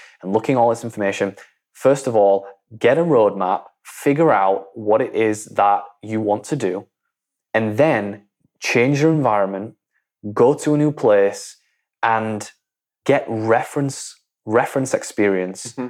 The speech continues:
Speaker 1: for other people doing it. Because one of the key distinctions here is that making a change in your life is about changing your beliefs.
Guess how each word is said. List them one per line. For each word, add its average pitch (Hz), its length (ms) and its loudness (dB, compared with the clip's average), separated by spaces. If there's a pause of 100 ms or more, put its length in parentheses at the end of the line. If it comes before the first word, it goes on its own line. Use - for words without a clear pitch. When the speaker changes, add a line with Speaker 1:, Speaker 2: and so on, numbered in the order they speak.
Speaker 1:
for - 300 0
other 139 180 4
people 110 720 -2 (160)
doing 104 320 -2
it. 92 160 -12 (500)
Because 110 280 0
one 123 180 2
of 160 140 0
the 131 80 2
key 147 320 0
distinctions 131 640 -2
here 95 340 0 (640)
is 117 160 0
that 110 280 2 (880)
making 143 460 2
a 156 40 2
change 127 360 0
in 113 60 -2
your 104 120 0
life 104 300 0
is 98 60 -12
about 95 260 -2
changing 101 360 -4
your 95 100 -4
beliefs. 92 580 -6